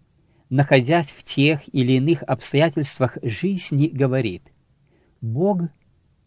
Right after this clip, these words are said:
не слышит меня» или «Бог не спасает». Примером этому может послужить нам третий стих пятьдесят восьмой главы, где израильтяне говорят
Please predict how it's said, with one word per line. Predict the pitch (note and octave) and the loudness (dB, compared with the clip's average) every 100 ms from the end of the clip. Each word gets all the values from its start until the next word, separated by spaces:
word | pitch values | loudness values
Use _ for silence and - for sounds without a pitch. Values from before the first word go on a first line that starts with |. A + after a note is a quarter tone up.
| _ - | _ -6
не | E3+ | -4
слышит | - - D#3+ A#2+ - | -4 -2 -2 -4 -10
меня» | G2+ F#2 C#2+ - _ _ _ _ _ - | -10 -10 -14 -18 _ _ _ _ _ 0
или | C3 B2+ A2+ - _ _ | 4 6 4 0 _ _
«Бог | A2 A2 C3+ C#3 B2+ _ - | -4 2 4 4 -2 _ -4
не | C#3 D3 | 0 0
спасает». | - D3 - A#2+ F2+ - _ _ _ _ _ _ _ _ _ _ _ _ _ | -2 -6 -4 -6 -8 -16 _ _ _ _ _ _ _ _ _ _ _ _ _
Примером | - D#3 F#3+ G3+ C3+ - | -2 0 2 0 -2 -2
этому | F#3 - G2+ E2 - _ _ _ _ _ _ _ _ _ | -2 -2 -6 -8 -16 _ _ _ _ _ _ _ _ _
может | A#2+ C3+ C#3+ C#3+ | 2 4 4 2
послужить | D3 - C3 A#2 C#3+ - | -4 -2 -4 -2 -2 0
нам | B2+ C3 B2+ - _ _ _ _ _ | 2 2 0 -8 _ _ _ _ _
третий | - C#3 D3+ C#3+ - C#3+ | 4 8 8 6 -2 -2
стих | - - C#3+ D3 - | -2 -2 0 0 -2
пятьдесят | - B2 B2 - C#3 - | -4 0 0 2 0 0
восьмой | C3 C3 C#3 D3 | -2 0 0 0
главы, | C3 B2 A#2+ A#2+ C3+ C#3+ _ _ _ _ | 2 2 2 2 0 -2 _ _ _ _
где | - A#2 D#3+ - | -6 4 4 4
израильтяне | C#3 C#3+ C3+ A#2+ - E3+ E3 D#3 - | 2 4 4 4 2 2 2 0 0
говорят | C#3 C#3+ D3+ D3+ D3 | 0 2 2 2 -2